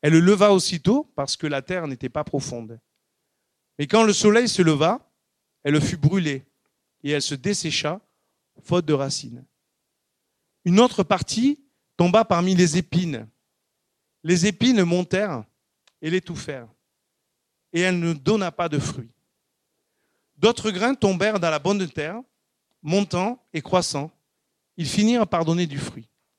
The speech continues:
L'un rapporta trente, un autre soixante, un autre cent. Et il disait, « Celui qui a des oreilles pour entendre, qu'il entende. » Alors je vous propose de l'écouter, cette parabole.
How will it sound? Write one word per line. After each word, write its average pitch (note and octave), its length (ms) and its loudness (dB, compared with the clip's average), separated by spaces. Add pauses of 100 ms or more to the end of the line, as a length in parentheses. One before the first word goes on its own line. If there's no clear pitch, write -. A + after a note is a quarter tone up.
(480)
L'un G3+ 200 4
rapporta F#3 680 0 (200)
trente, - 500 -6 (680)
un F3 140 2
autre G3+ 300 2
soixante, - 640 -4 (720)
un D#3+ 100 2
autre F3 260 0
cent. C3 380 -6 (960)
Et F#3 100 2
il G3 60 2
disait, « F#3+ 480 -2 (640)
Celui A3 380 2
qui G3+ 100 -4
a F3 60 -4
des D#3+ 240 -6
oreilles A3+ 260 2
pour E3 200 0
entendre, E3 460 -4 (920)
qu'il A#3 220 4
entende. » B2+ 480 -4 (1400)
Alors E3+ 160 0
je F#3 120 -2
vous G3+ 100 -2
propose G3+ 420 0
de D3 100 4
l'écouter, E3+ 420 2
cette D3 200 -4
parabole. A2+ 500 -4